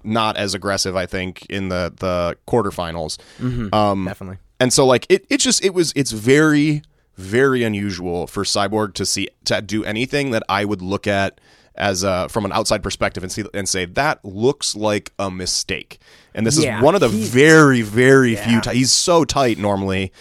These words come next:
Speaker 1: and this, this one looked a little bit like a mistake. And granted, there's possibly something there that I don't know that Kynan took advantage of, and, and, you know, it, maybe it was the right thing to do, but I, and then I'm just not aware of
Speaker 2: Yeah.
Speaker 1: it. But,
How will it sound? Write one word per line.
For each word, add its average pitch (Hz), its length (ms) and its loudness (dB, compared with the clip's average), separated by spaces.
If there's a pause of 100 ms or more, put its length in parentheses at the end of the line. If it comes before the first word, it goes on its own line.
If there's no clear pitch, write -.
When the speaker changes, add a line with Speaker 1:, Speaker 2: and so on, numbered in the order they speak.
(260)
Speaker 1:
and 113 120 0
this, 120 140 2
this 135 220 0
one 160 180 0
looked 131 220 2
a - 20 4
little 120 200 4
bit 113 80 2
like 113 100 0
a 95 40 -14
mistake. 101 240 -4
And 104 80 -8
granted, 139 280 0
there's 110 160 -4
possibly 107 420 -2
something 101 300 -4
there 101 160 -2
that 98 100 0
I 98 80 0
don't 95 220 -4
know 98 260 0
that 95 300 -6
Kynan 101 320 -4
took 101 140 -6
advantage 98 360 -4
of, 98 220 -2
and, 90 240 -8
and, 95 240 -6
you 101 80 -4
know, 95 100 -4
it, 92 140 -8
maybe 110 200 0
it 107 40 -2
was 104 100 -4
the 107 100 -6
right 104 140 0
thing 95 120 -6
to 92 60 -6
do, 95 200 -4
but 90 120 -8
I, 95 140 -2
and 95 100 -6
then 98 80 -4
I'm 98 120 -4
just 92 180 -10
not 92 140 -4
aware 123 220 2
of 120 80 2
Speaker 2:
Yeah. 95 100 -2
Speaker 1:
it. 95 100 -10
But, 87 200 -4